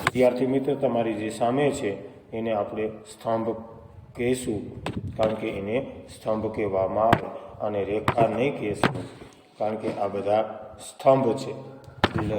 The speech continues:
રેડ કલરના જે સામે દેખાય છે તે. એમાં એક ઉદાહરણ પણ છે કે નીચે જુદા જુદા રાજ્યના નામ લેખા છે. ઉત્તર પ્રદેશ, મહારાષ્ટ્ર, બિહાર,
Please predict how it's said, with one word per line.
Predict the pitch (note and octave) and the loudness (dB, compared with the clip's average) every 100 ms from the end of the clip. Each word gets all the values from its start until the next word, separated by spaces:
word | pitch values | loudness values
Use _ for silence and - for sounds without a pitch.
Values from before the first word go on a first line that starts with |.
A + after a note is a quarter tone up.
| G2+ | 4
રેડ | B2+ C#3 C3+ - | 6 6 4 0
કલરના | A2 A2 G#2+ G#2 | 2 4 4 2
જે | G#2 | 0
સામે | G2+ G#2+ G2+ G2 | -4 -4 -4 -4
દેખાય | G2+ F#2+ - G2 | -6 -2 0 2
છે | - G#2 G2+ - - - - - | 2 0 -6 -4 -6 -6 -10 0
તે. | B2 F#2+ - - - - - B2+ | 2 2 -2 -8 -12 -14 -4 4
એમાં | C3 C3+ C3+ - - - | 8 8 8 4 2 2
એક | A#2+ A#2+ | -4 -2
ઉદાહરણ | A2+ C3+ C#3+ D3 | 6 8 8 6
પણ | C#3+ A#2+ | 6 4
છે | - - G#2+ - - - - - | 2 -2 -4 -4 -10 -14 -16 -10
કે | - B3 | -2 2
નીચે | B2+ - C#3 A2 - - | 2 4 4 4 0 -6
જુદા | B2 C3+ | 6 10
જુદા | C#3 C#3+ | 12 12
રાજ્યના | A2+ A2 A2 A#2+ B2+ B2 | 10 8 6 4 6 6
નામ | G#2+ G#2 G2 | 6 4 2
લેખા | G2+ G2+ G#2 | 0 0 0
છે. | G2 - - - - - | 0 -4 -12 -16 -20 -10
ઉત્તર | A#2+ B2 | -4 -2
પ્રદેશ, | A#2+ A#2 A#2+ A#2+ - | -2 -2 0 0 -2
મહારાષ્ટ્ર, | D3 - G2+ G#2+ A2 A2 A2 | -6 -2 2 6 6 4 -2
બિહાર, | - G#2 F#2+ G#2 G#2+ | -6 -6 0 2 4